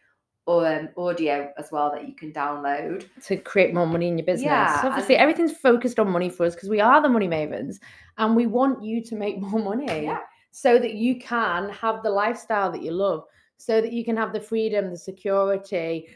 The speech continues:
Speaker 2: the luxury, the serv-, whatever it is for you. For some people, it's they wanna live completely eco-friendly, and that sometimes <laughs> costs money, doesn't it?
Speaker 1: It does, it
Speaker 2: And
Speaker 1: does.
Speaker 2: so, you know, whatever your desires are, whatever your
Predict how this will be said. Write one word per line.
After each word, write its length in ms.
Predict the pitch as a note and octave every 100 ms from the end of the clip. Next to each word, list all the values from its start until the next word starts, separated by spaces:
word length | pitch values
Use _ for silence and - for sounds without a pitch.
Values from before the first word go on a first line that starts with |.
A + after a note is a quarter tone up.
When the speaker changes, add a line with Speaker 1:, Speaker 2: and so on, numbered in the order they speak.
| _
Speaker 2:
the 80 | F3+
luxury, 800 | G3 A3 - - F#3 F3+ F3+ F3
the 100 | F#3
serv-, 260 | A#3 A3+
whatever 300 | C#4 D#4 F#4
it 60 | F#4
is 140 | F4
for 100 | -
you. 240 | D4+ E4+ D4
For 100 | B3+
some 160 | E4+
people, 220 | F4 D#4+ B3
it's 100 | -
they 80 | A#3+
wanna 180 | B3
live 180 | B3 A#3+
completely 460 | - A#3 B3+ - A3+
eco-friendly, 760 | A#3+ B3 A3 G#3 A3 C4 G#3 F3
and 100 | A3+
that 240 | C4+ -
sometimes 420 | D4+ C#4+ D4 A#3+
<laughs> 100 | -
costs 240 | D4 - B3+
money, 400 | A3 A#3+ E4 -
doesn't 240 | D#4 E4
it? 140 | D4 G3
Speaker 1:
It 20 |
does, 220 | B3 E4+
it 40 | - _ _ -
Speaker 2:
And 120 | C4
Speaker 1:
does. 100 | A#3+
Speaker 2:
so, 280 | D4 C4+ C4 - _ -
you 80 | D#4
know, 80 |
whatever 320 | C4+ C#4 D#4+ D#4
your 320 | C4 D4+ D4+
desires 520 | C4+ A#3+ A#3 G#3+ G3+
are, 340 | E3+ C#3+ F#3+
whatever 320 | G#3+ - A#3 A#3+
your 480 | A3+ A3 G#3 G#3